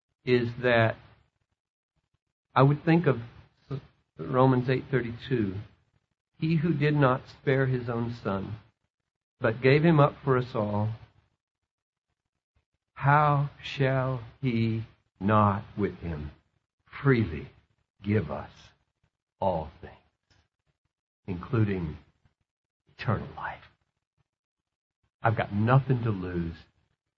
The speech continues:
everything to gain. I'm gonna step forward because the cross purchased my future, and to die is gain. That's faith in future grace.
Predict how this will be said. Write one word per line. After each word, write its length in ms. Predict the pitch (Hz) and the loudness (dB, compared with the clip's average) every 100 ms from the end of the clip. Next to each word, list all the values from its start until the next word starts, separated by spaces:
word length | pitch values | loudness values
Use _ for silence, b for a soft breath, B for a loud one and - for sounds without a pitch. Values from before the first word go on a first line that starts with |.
| - | 4
everything 540 | 143 135 131 - 104 98 | 6 6 4 0 -4 -4
to 80 | |
gain. 580 | 90 87 82 78 78 71 - _ _ _ _ _ - | -8 -6 -6 -6 -8 -12 -16 _ _ _ _ _ -10
I'm 160 | 101 | -8
gonna 220 | - 80 - | -8 -10 -10
step 240 | - 78 - | -10 -10 -8
forward 380 | - 76 67 67 _ _ _ _ - | -6 -6 -6 -12 _ _ _ _ -14
because 400 | - - 92 - - - _ _ _ _ _ _ _ - | -4 -2 -2 -4 -16 -20 _ _ _ _ _ _ _ -10
the 120 | 98 | -10
cross 680 | - - 131 123 113 - - - _ - | -6 4 6 6 4 0 -12 -20 _ -4
purchased 560 | - 127 117 98 - | 2 2 2 -8 -6
my 200 | 90 85 - - | -6 -6 -6 -6
future, 480 | 120 110 - - 67 - _ _ _ _ _ | -2 -2 -4 -8 -8 -12 _ _ _ _ _
and 160 | 107 90 | -8 -6
to 60 | 85 | -6
die 400 | 85 87 82 76 | -2 0 0 -4
is 100 | 69 - | -8 -14
gain. 360 | - 76 - - _ _ _ _ _ _ _ _ _ _ _ _ _ _ | -12 -12 -14 -20 _ _ _ _ _ _ _ _ _ _ _ _ _ _
That's 180 | 110 117 | -4 -4
faith 300 | - 117 113 | 2 2 2
in 100 | 98 | 0
future 300 | - 87 90 | -4 -6 -6
grace. 200 | 82 85 | -6 -6